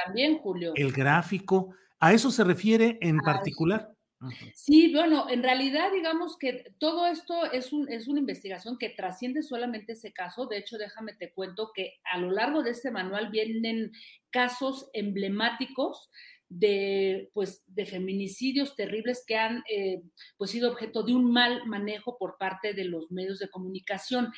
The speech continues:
Speaker 1: Y el caso de Ingrid Escamilla ciertamente es paradigmático,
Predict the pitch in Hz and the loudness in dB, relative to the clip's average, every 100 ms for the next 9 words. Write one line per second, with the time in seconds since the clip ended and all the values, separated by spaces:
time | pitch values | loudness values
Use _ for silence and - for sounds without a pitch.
0 | - - - 226 220 - 294 302 320 277 | -14 -20 -4 2 2 2 0 2 2 2
1 | 269 269 269 254 220 - 208 214 214 226 | 4 2 2 -2 -4 -8 -12 -6 0 0
2 | - - - - 254 254 262 233 220 - | 0 -8 -4 2 4 4 2 -2 -4 -4
3 | 233 226 214 208 190 175 196 190 208 - | -6 -4 -2 0 -2 -4 -6 -6 -8 -4
4 | 226 | -2